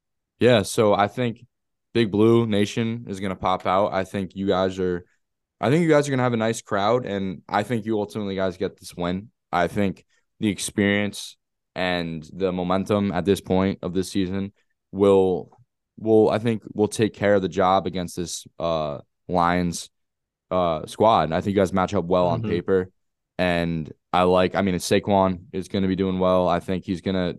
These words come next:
Speaker 1: really take advantage of this. I think the run game
Speaker 2: He
Speaker 1: is gonna
Speaker 2: should.
Speaker 1: get the job done. That's right.
Speaker 2: Yeah. Yeah, him and Daniel Jones, they're gonna pop off running, I believe. They sh-, we should, we should really scheme how we did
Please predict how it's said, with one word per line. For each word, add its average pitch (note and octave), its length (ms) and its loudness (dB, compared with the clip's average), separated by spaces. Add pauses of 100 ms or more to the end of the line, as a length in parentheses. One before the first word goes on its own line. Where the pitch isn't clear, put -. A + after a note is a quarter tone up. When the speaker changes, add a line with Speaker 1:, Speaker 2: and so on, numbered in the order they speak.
Speaker 1:
really F#2+ 220 4
take F2+ 160 -4
advantage F2+ 380 -2
of F2 80 -4
this. F2+ 280 -4 (220)
I - 60 2
think E3 100 8
the D3 80 6
run B2+ 180 6
game G2 160 4
Speaker 2:
He F2+ 40 2
Speaker 1:
is - 100 -2
gonna G#2 140 2
Speaker 2:
should. A2 40 4
Speaker 1:
get F2+ 100 0
the F2 80 -6
job D#2+ 280 2
done. C#2+ 240 -4
That's F2 200 -6
right. F2+ 120 2
Speaker 2:
Yeah. A2 220 -2 (320)
Yeah, A2 200 2
him B2 220 0
and A2 160 -2
Daniel A2 300 0
Jones, A2 500 0 (420)
they're A#2+ 120 -4
gonna A2+ 240 0
pop G#2+ 320 -2
off G#2+ 260 0
running, G#2+ 300 -6
I G#2+ 80 -4
believe. A2 500 0
They A#2 180 0
sh-, - 100 -10 (320)
we C3 120 0
should, A#2+ 220 -4
we B2+ 80 0
should B2+ 220 -6
really C3 180 4
scheme B2+ 400 -4
how G#2+ 180 -4
we G#2+ 120 0
did A2 340 0